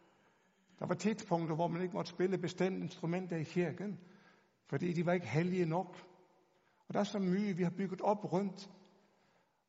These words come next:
vor virksomhed, som kanskje må brydes igennem. Og jeg skal ikke give nogen opskrift her i dag, men tænk igennem. Hvad hindrer mennesker i vores måde at være på, at drive på,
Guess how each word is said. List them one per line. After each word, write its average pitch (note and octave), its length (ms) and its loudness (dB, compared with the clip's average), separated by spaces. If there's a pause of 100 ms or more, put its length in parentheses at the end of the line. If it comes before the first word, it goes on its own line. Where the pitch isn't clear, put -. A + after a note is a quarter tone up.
(140)
vor C3 80 0
virksomhed, F#3+ 800 2 (460)
som G#3+ 160 -6
kanskje F#3+ 300 -2
må F3 60 0
brydes E3+ 440 0
igennem. G3 480 0 (1160)
Og - 20 -12
jeg D#3+ 100 -4
skal - 140 -6
ikke A3+ 80 -4
give A3 120 -2
nogen F3 180 0
opskrift F3 480 -2
her E3+ 100 -2
i D#3 100 -4
dag, D3+ 220 -4
men F3 100 -4
tænk G3+ 260 -2
igennem. F#3 460 -2 (540)
Hvad G#3+ 180 4
hindrer F#3 680 2
mennesker E3 560 -2
i F#3 60 -4
vores D3 200 0
måde D3+ 320 0
at B2+ 60 -6
være C3+ 280 -6
på, - 200 -8 (260)
at D3+ 120 -4
drive E3 360 -2
på, C3+ 260 -8